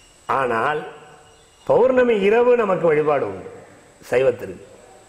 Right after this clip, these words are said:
நள்ளிரவு வழிபாடு தான் பௌர்ணமி இரவு வழிபாடு. அது எப்படின்னா, முருகனுக்கு சிறப்பு அபிஷேக அலங்காரம் வழிபாடு, சிறப்பு வழிபாடு, சிவபெருமானுக்கும் சிறப்பு அபிஷேக அலங்கார வழிபாடு.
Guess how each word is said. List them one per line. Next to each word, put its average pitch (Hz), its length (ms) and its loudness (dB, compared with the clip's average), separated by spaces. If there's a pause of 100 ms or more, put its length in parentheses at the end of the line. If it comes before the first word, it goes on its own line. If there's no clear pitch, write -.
(520)
நள்ளிரவு 208 500 2
வழிபாடு 160 400 2
தான் 175 180 -2
பௌர்ணமி 147 460 0
இரவு 120 300 2
வழிபாடு. 92 440 -8 (1040)
அது 160 260 2
எப்படின்னா, 185 420 0 (1500)
முருகனுக்கு 208 580 2 (320)
சிறப்பு 190 320 0
அபிஷேக 190 480 0
அலங்காரம் 160 480 0
வழிபாடு, 139 520 0
சிறப்பு 151 300 -4
வழிபாடு, 117 420 -2 (1000)
சிவபெருமானுக்கும் 233 840 2
சிறப்பு 202 340 0
அபிஷேக 175 380 2
அலங்கார 143 380 0
வழிபாடு. 98 420 -8